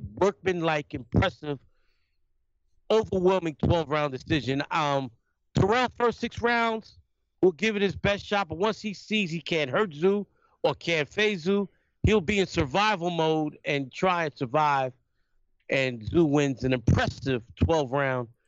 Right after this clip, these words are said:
unanimous decision to go on to a much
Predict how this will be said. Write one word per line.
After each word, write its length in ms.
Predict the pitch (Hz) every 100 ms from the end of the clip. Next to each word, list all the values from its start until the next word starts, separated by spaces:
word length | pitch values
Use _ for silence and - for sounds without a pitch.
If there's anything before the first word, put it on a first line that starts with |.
| _ _
unanimous 520 | 120 127 160 175 160
decision 600 | - - 170 143 120 120 117 _ _ _ -
to 80 |
go 260 | 143 180 180
on 160 | 175 156
to 220 | - 151
a 100 | 139
much 560 | 131 151 170 - -